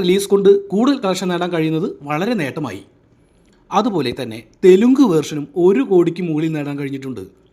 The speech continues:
പതിനഞ്ച് വർഷത്തിന് ശേഷം മോഹൻലാലും ശോഭനയും ഒരുമിച്ചെത്തുന്നു എന്ന പ്രത്യേകതയും ഈ സിനിമയ്ക്കുണ്ട്. കേരളത്തിൽ മാത്രമായി തുടരും ഇപ്പോൾ നൂറ്റഞ്ച്, നൂറ്റഞ്ച് കോടിയോളം നേടിക്കഴിഞ്ഞു. ഇത് കേരളത്തിലെ ഇൻഡസ്ട്രി ഹിറ്റായി ഒന്നാം സ്ഥാനത്താണ് ഇപ്പോൾ കുതിച്ചെത്തിയിരിക്കുന്നത്.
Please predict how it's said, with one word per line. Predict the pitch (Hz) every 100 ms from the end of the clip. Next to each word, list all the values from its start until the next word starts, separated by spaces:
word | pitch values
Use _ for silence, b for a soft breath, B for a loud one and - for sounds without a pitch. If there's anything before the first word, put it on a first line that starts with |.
| _ _ b _ _ -
പതിനഞ്ച് | 175 196 220 220
വർഷത്തിന് | 160 143 - 175 190
ശേഷം | 160 147 160 147
മോഹൻലാലും | 135 143 139 165 170 165 185 185
ശോഭനയും | 139 147 160 165 190 165
ഒരുമിച്ചെത്തുന്നു | 180 233 208 202 175 190 196
എന്ന | 165 175 175
പ്രത്യേകതയും | 151 - 190 196 226 240
ഈ | 214
സിനിമയ്ക്കുണ്ട്. | 180 156 135 101 87 _ _ b b b b b -
കേരളത്തിൽ | 226 247 262 269 196
മാത്രമായി | 165 175 190 196 190 185
തുടരും | 151 180 185
ഇപ്പോൾ | - 143 - B -
നൂറ്റഞ്ച്, | 170 208 202 - 262 208 185 190
നൂറ്റഞ്ച് | 233 247 269 269 233
കോടിയോളം | 190 190 202 208
നേടിക്കഴിഞ്ഞു. | 165 190 151 123 95 - _ b _ 147
ഇത് | 214 135
കേരളത്തിലെ | 151 160 180 202 202 208 156
ഇൻഡസ്ട്രി | 160 196 - 220 185
ഹിറ്റായി | 180 175 165
ഒന്നാം | 143 175 202 208
സ്ഥാനത്താണ് | - 190 185 160 190 - _ b b
ഇപ്പോൾ | 165 202 202
കുതിച്ചെത്തിയിരിക്കുന്നത്. | 226 240 220 175 147 120